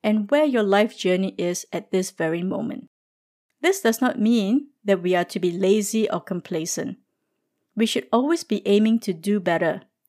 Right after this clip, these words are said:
to continuously learn and grow, to improve our skills and competencies, all within the awareness of who we are, what our unique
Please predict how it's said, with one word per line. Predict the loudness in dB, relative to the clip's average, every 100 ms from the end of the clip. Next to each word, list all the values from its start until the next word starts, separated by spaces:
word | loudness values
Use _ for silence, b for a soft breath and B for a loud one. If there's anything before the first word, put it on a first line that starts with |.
| _
to | -8
continuously | -2 -4 -2 2 4 4 0 -2 -2
learn | 2 4 4
and | 0 -6 -4
grow, | -4 -4 -4 -14 _ _ _ -4
to |
improve | -2 -2 -2 0 2 2
our | 0 0
skills | -2 0 0 -2
and | -6
competencies, | -4 -4 -6 -6 -6 -6 -10 -14 -18 _ _ _ _ _
all | 4 6 6 4
within | 4 4 2 0
the | -2
awareness | -4 -2 0 0 -2 -4 -8 -14 _
of | -10 -10
who | -4 -2
we | -2 -2 0
are, | -2 -2 -8 _ _ _ -2
what | -2 2
our | 0 0
unique | -2 0 2 2 0